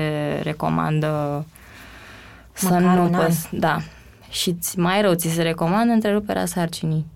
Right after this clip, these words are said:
Speaker 1: pentru că nu e ok medical. Dar, slavă Domnului, am fost ok.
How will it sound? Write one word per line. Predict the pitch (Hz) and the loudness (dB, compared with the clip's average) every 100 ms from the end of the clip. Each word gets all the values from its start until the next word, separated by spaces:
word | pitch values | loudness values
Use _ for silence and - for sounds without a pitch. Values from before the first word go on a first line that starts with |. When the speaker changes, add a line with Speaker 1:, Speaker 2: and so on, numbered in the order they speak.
| - | -8
Speaker 1:
pentru | 175 165 165 | -4 -4 -2
că | 165 | 0
nu | 170 | 2
e | 165 | 2
ok | 156 151 - 147 | 0 -2 -4 -2
medical. | 151 143 160 - - 160 - - - - - - - - - | -2 -4 -6 -8 -8 -10 -16 -20 -20 -20 -20 -20 -20 -20 -10
Dar, | 196 185 190 185 185 | -6 -2 0 0 -2
slavă | 180 196 196 | -2 -4 -2
Domnului, | 180 185 180 175 165 175 175 | -2 0 -2 -2 -2 -2 -2
am | 165 | -4
fost | 175 175 | -6 -8
ok. | 175 | -10